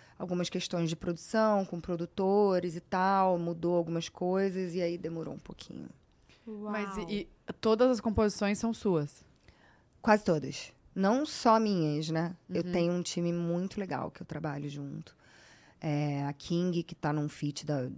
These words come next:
Speaker 1: do, de uma das músicas também, é uma, uma artista carioca maravilhosa, que compõe todos os estilos de música, canta super bem.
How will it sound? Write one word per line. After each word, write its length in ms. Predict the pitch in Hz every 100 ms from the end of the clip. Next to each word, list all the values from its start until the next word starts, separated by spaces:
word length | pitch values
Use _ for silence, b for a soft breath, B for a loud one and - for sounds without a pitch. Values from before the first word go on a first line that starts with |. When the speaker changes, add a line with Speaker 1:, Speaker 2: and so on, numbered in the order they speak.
| - _
Speaker 1:
do, 520 | 151 147 135 123 - -
de 160 | 139
uma 100 | 147
das 160 | 147 143
músicas 380 | 143 139 143 -
também, 400 | 156 151 151 143
é 40 |
uma, 220 | 147 143 - - -
uma 420 | 156 147 139 139 - -
artista 640 | 135 - 151 - 135 82 b b b _
carioca 720 | 151 143 139 139 - 131 135 131 _ b b b b -
maravilhosa, 960 | 147 147 143 135 135 131 127 131 - -
que 200 | - - -
compõe 800 | - 139 - - 143 143 139 - _
todos 440 | 185 165 175 151 143
os 320 | 135 - - -
estilos 520 | - - - 151 143
de 100 | 143
música, 640 | 139 135 139 131 - 135 -
canta 360 | - 156 151 156
super 360 | - - 151 143
bem. 400 | 143 143 143